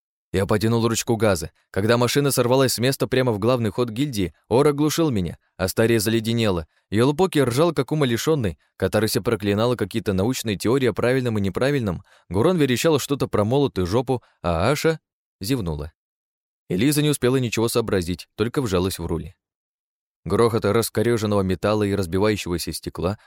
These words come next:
услышали на другом конце города. "Гоу, гоу, гоу!" выскочил я из машины. "Элиза, очнись, веди!" Элизиума раньше работала здесь и знала, что гильдия вещает круглосуточно. Трудяги здесь чуть ли не живут.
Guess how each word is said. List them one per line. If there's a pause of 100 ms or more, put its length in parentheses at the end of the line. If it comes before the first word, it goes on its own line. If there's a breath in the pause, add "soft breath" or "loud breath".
услышали
на
другом
конце
города. (1000)
"Гоу,
гоу,
гоу!" (360)
выскочил
я
из
машины. (720)
"Элиза,
очнись,
веди!" (840)
Элизиума
раньше
работала
здесь
и
знала,
что
гильдия
вещает
круглосуточно. (280 soft breath)
Трудяги
здесь
чуть
ли
не
живут.